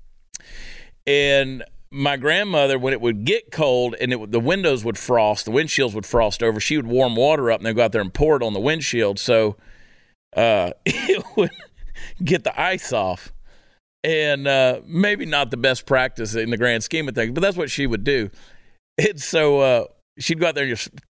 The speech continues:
throw that pot of water on a deal. So, uh, and then she'd go out there. She'd also go out there and crank the truck, so it'd be warming up before he got out there. And, uh, I mean, she just, you know, that's, that was her deal.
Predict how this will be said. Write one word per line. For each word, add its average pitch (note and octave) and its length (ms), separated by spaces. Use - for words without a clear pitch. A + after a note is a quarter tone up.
throw D3+ 160
that C3 200
pot B2 200
of G#2+ 80
water A#2 400
on A#2 200
a G2+ 40
deal. A2 300
So, G#2 320
uh, A2+ 260
and A#2+ 140
then E3 100
she'd F#3+ 200
go F3 80
out D#3+ 120
there. D#3+ 120
She'd E3 160
also G3 300
go D#3+ 100
out D#3+ 100
there D#3 80
and B2+ 100
crank D#3+ 280
the A2+ 80
truck, E3 560
so E3+ 140
it'd D3 100
be D3 80
warming C#3 360
up C#3+ 380
before B2+ 220
he C3 120
got A#2 200
out C3+ 220
there. F2 240
And, C3 440
uh, A#2+ 260
I D3+ 60
mean, F#3+ 160
she A#3 200
just, D#4 280
you F#3 160
know, F3 160
that's, G3 220
that F3+ 180
was G3 100
her A3+ 120
deal. C#4+ 340